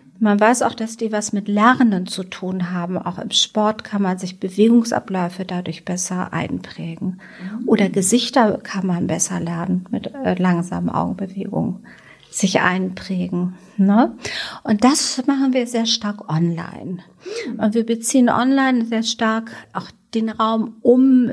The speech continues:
Speaker 1: den Monitor mit ein.
Speaker 2: Aha. Wie soll ich mir das vorstellen?
Speaker 1: Naja, es ist so, so, dass viele emotionale Zustände,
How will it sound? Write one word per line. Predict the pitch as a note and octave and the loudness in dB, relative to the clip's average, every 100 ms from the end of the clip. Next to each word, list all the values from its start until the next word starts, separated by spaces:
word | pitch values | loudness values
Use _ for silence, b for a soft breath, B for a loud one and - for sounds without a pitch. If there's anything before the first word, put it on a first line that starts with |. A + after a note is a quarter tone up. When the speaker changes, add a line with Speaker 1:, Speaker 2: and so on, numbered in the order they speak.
| - - | -4 -4
Speaker 1:
den | A3 | -2
Monitor | G#3+ A3 A3 A3 - E3 | -2 -2 -4 -6 -8 -6
mit | E3 - | -8 -10
ein. | - - D#3+ _ _ _ _ _ _ _ _ - | -14 -14 -18 _ _ _ _ _ _ _ _ -4
Speaker 2:
Aha. | D3 C3 - D3+ - - _ - | -4 -4 -14 -16 -18 -20 _ -16
Wie | F#3+ | -10
soll | F#3 F3 | -6 -6
ich | F3+ | -6
mir | |
das | F3 D#3 | -8 -10
vorstellen? | - D3 D3 - A#3+ C4 B B B B B B | -12 -16 -14 -16 -14 -14 B B B B B B
Speaker 1:
Naja, | C4+ D#4+ | 6 6
es | A#3 A#3 | 6 2
ist | A3+ | 0
so, | C4 | 2
so, | A#3+ A#3+ A#3+ | 4 4 4
dass | A3 A3+ A3+ - | 4 4 0 -6
viele | - - C4+ C4+ B3 A#3 - | -2 4 6 6 4 -2 -2
emotionale | A3 A3 A3+ A3+ G#3 G3+ G3+ | -2 0 -2 -2 0 -2 -2
Zustände, | - B3+ - B3 A#3+ A#3+ | -2 -2 2 4 6 4